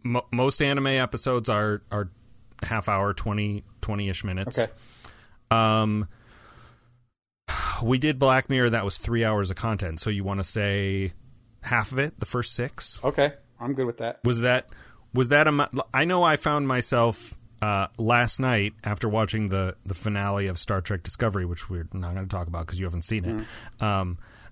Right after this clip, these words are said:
Speaker 1: going, "Oh, I was, I was gonna, like, watch some, some The Office or something before I go to sleep, but I have one more episode of Black
Speaker 2: <laughs>
Speaker 1: Mirror to suffer through before." I mean,
Speaker 2: <laughs> Right.
Speaker 1: it depends on whether it's, whether it's, uh, it's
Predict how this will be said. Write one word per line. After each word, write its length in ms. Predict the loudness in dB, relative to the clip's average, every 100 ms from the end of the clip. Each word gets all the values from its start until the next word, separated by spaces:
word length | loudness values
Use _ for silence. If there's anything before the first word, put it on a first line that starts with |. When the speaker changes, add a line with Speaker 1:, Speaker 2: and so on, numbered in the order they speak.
| -2
Speaker 1:
going, 300 | 2 2 0 -8 -20 -4
"Oh, 420 | 2 4 4 2 -4 -8 -8 -6
I 100 | -2
was, 320 | -2 -4 -6 -8 -10 -10
I 80 | -4
was 120 | -4
gonna, 200 | -2 0
like, 260 | 0 0 -2
watch 300 | 0 0 -2
some, 240 | -6 -6 -10 -14
some 320 | -4 -2 -2 -2
The 100 | -2
Office 400 | 2 2 2 0
or 60 | 0
something 300 | -2 -2 -2
before 240 | -2 -2
I 20 |
go 100 | 0
to 60 | -2
sleep, 280 | 2 2 2
but 100 | 0
I 60 | -2
have 120 | -4
one 320 | 2 4 4
more 320 | 4 2 0 -10 -18 -18 -8
episode 480 | -4 -2 0 4 4
of 120 | 4
Black 260 | 4 4 6
Speaker 2:
<laughs> 60 | 4
Speaker 1:
Mirror 220 | 4 4
to 140 | 2 -2
suffer 480 | -2 2 4 4 2
through 360 | 2 2 2 2
before." 280 | -2 -4 -6 -6 -6 -2
I 60 |
mean, 240 | 2 2 0
Speaker 2:
<laughs> 40 | -2
Right. 220 | 0 2
Speaker 1:
it 40 |
depends 340 | 2 6 6 6
on 180 | 4
whether 300 | 4 4 4
it's, 440 | 2 0 -2 -6 -8 _ -20 -12
whether 400 | -4 -2 -2 -2
it's, 260 | -2 -4 -4
uh, 300 | -2 -4 -6 -8
it's 380 | -10 -8 -10